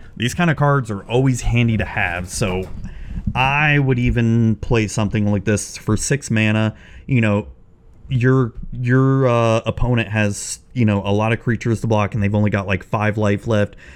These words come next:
and you just need to, like, get in two creatures in there to get that five damage. Boom.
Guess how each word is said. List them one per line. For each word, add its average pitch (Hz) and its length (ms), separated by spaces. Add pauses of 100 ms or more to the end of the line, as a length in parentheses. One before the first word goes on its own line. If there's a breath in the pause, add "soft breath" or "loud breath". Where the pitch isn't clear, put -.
(160 loud breath)
and 123 120
you 123 60
just 120 220
need 107 140
to, 107 100
like, 92 240
get 101 140
in 92 120
two 101 240
creatures 92 480
in 90 140
there 87 160
to 92 120
get 90 220
that 90 180
five 87 280
damage. 87 400
Boom. 90 340